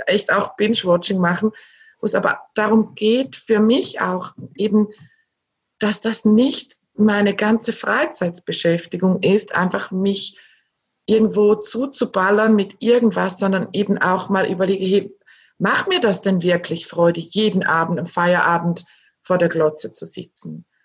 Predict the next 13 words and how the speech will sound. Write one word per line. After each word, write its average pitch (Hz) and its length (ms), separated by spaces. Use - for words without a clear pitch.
Also 175 400
was 208 260
fühle 214 260
ich 202 120
da 170 240
wirklich? 254 580
Und 175 140
vielleicht 180 400
kann 180 180
ich 175 160
mir 175 300
Raum 196 240
geben, 185 500